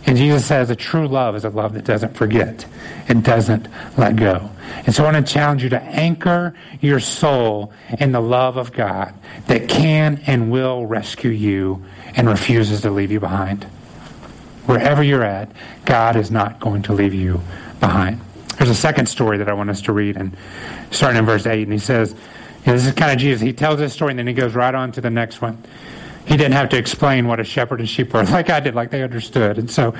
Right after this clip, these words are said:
he goes to this one. He says, Or what woman, having ten silver coins, if she loses one coin, does not light a lamp and sweep the house and seek diligently until she finds it?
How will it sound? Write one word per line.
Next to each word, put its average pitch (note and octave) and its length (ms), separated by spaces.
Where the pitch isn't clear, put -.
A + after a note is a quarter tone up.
he D3+ 80
goes D#3+ 180
to D#3 80
this E3 220
one. C3+ 80
He B2 80
says, B2+ 280
Or D3+ 120
what F3+ 220
woman, E3 580
having D3+ 300
ten F3 300
silver D#3+ 340
coins, C#3 680
if D3+ 100
she C#3+ 220
loses D#3 600
one F3+ 280
coin, C3+ 260
does C3 160
not C#3 200
light C#3+ 220
a E3 40
lamp B2 360
and A#2+ 100
sweep D3+ 280
the C3 100
house B2+ 400
and G#2+ 160
seek C#3 300
diligently C#3 600
until C3+ 240
she D3 140
finds E3 360
it? F2 140